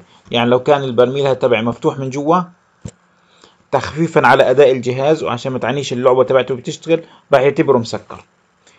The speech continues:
لكن لو قمت الصح اللي هنا وكان البرميل هذا مثقوب، راح يعتبره مثقوب وممكن إشي يخرج جوا. في الحالة تبعتي عندي أنا، هذه أنا بدي أقول له: "لا يا عم، اعتبره مسكر." هو أوريدي مسكر، لكن بالزيادة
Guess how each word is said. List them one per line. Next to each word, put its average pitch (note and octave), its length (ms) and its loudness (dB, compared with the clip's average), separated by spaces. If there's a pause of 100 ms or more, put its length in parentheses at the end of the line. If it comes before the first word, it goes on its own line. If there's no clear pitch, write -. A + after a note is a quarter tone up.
(120)
لكن C#3 280 2
لو F3+ 120 6
قمت F#3+ 320 6
الصح D3 320 -6
اللي B2 160 -2
هنا B2 320 -4 (1200)
وكان C3+ 840 4
البرميل A2 720 -2
هذا C#3+ 180 4
مثقوب، D#3 480 2
راح B2+ 100 2
يعتبره C#3+ 400 2
مثقوب B2+ 380 -4
وممكن D3 460 -4
إشي D3 240 -6
يخرج C3 240 -4
جوا. G2+ 320 -2 (520)
في E3 60 2
الحالة F#3+ 300 4
تبعتي F3 400 4
عندي D3+ 240 2
أنا، C#3+ 220 -6
هذه C3+ 540 0
أنا C#3 80 -2
بدي B2+ 220 2
أقول C3+ 200 0
له: C3 80 4
"لا B2+ 140 2
يا G#2+ 140 0
عم، A2 220 -4
اعتبره A2+ 520 -2 (380)
مسكر." - 520 -8 (180)
هو A#2+ 120 2
أوريدي D3 320 2
مسكر، G#2+ 460 -6
لكن A2+ 300 -4
بالزيادة C#3 580 2